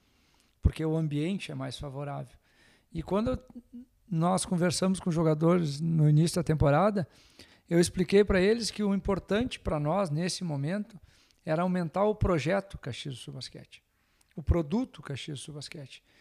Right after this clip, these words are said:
E o Vascão já não suportava mais isso, não tinha como fazer.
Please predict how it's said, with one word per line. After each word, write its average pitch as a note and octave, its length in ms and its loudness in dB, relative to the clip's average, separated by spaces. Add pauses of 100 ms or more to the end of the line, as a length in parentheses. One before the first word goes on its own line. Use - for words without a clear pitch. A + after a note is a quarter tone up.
(160)
E D#3 120 -4
o F3 60 -2
Vascão G3 440 2
já A3 160 2
não A#3 240 4
suportava G#3 720 2
mais C3+ 220 2
isso, C#3 300 -4
não C#3 120 -2
tinha A3 280 -2
como C#3+ 240 -4
fazer. B2+ 340 -8